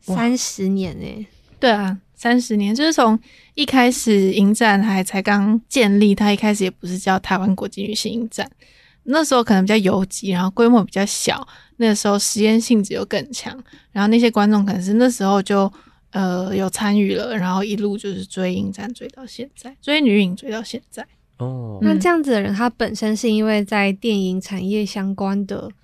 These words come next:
Speaker 1: 还是他其实只是出于一个兴趣吗？
Speaker 2: 我觉得是一个认同欸，他可能本身不是电影产业相关，或是本身不是学电影的，或是多了解电影，可是每年就会固定的来参加这个十月份的活动，因为他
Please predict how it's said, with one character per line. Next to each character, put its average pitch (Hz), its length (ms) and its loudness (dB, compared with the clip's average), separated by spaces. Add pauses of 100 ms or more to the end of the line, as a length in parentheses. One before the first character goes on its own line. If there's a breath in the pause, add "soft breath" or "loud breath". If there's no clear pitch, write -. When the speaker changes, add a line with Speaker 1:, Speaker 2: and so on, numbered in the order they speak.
(120)
Speaker 1:
还 202 160 -8
是 220 160 -4
他 208 220 -2
其 196 200 -8
实 196 120 -4
只 190 140 -10
是 208 260 -4 (240)
出 220 160 -6
于 190 200 -2
一 190 180 -8
个 170 200 -6
兴 208 300 -6
趣 202 320 -8
吗？ 190 240 -10 (400)
Speaker 2:
我 247 120 0
觉 277 200 2
得 330 80 4
是 330 240 0
一 311 120 4
个 254 200 4
认 247 300 4
同 190 280 0
欸， 185 140 0
他 277 160 0
可 285 120 0
能 214 180 6
本 190 220 2
身 240 280 2
不 214 140 -2
是 254 460 0
电 285 200 0
影 208 160 4
产 196 200 2
业 196 40 2
相 196 200 2
关， 185 120 2
或 214 80 2
是 254 120 0
本 180 180 0
身 220 220 2
不 190 120 -2
是 220 140 0
学 180 280 0
电 226 220 4
影 165 140 0
的， 170 100 -6
或 170 80 -4
是 196 140 -4
多 208 240 2
了 185 220 2
解 175 180 -8
电 - 180 -6
影， 170 140 -6
可 180 100 -6
是 196 160 2 (380 loud breath)
每 208 160 2
年 202 220 4
就 254 180 4
会 247 280 2
固 240 260 -2
定 233 200 2
的 190 60 2
来 185 220 0
参 208 260 0
加 208 180 2
这 202 120 -2
个 196 120 2
十 185 200 -4
月 185 120 2
份 185 200 -4
的 170 40 -4
活 160 240 -8
动， 185 200 0
因 190 40 0
为 190 80 2
他 202 240 0